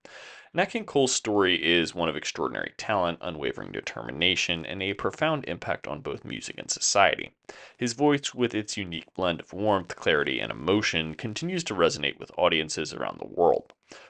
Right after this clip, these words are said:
Cole's legacy is not only in the songs he left behind, but also in the barriers he broke and the paths he paved for future generations of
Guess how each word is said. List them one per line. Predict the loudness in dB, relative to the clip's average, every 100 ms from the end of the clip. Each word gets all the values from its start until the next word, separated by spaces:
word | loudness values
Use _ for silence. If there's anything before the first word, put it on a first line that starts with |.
| -2
Cole's | 4 6 6
legacy | 4 4 2 0
is | 0
not | 2 2 2
only | -2 -6
in | -6
the |
songs | -4 -4 -6
he | -8
left | -10 -10
behind, | -12 -6 0 4 6 4 2
but | 2
also | 2 2 -2
in |
the | -2
barriers | 2 2 2 -2
he | -6 -4
broke | 6 8 8 4 -4
and | -4
the | -4
paths | -6 -4 -2 -2 -4
he | -8
paved | -10 -4 0 0 -4
for | -12 -12
future | -8 -8 -6
generations | -6 -6 -6 -6 -10
of | -16